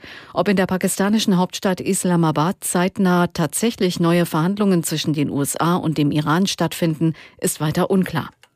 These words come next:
Der gestrandete Buckelwal vor der Insel Pöhl hat jetzt einen Sender. Mecklenburg-Vorpommerns Umweltminister Backhaus bestätigte, dass die private Rettungsinitiative das Gerät an dem Tier angebracht hat. Sie will den Weg des Wals verfolgen, sollte er sich erneut freischwimmen.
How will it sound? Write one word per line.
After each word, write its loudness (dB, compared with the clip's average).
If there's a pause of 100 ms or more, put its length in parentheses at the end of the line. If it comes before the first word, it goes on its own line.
(840)
Der 4
gestrandete 0
Buckelwal 2
vor 0
der 2
Insel 0
Pöhl 0
hat -6
jetzt -6
einen 0
Sender. 0 (400)
Mecklenburg-Vorpommerns 0
Umweltminister 2
Backhaus 0
bestätigte, -2
dass 0
die 0
private 0
Rettungsinitiative 0
das -2
Gerät -2
an -2
dem 2
Tier 0
angebracht -2
hat. -10 (420)
Sie 0
will 4
den 2
Weg 0
des -2
Wals 0
verfolgen, 2
sollte 2
er -2
sich -4
erneut 0
freischwimmen. -2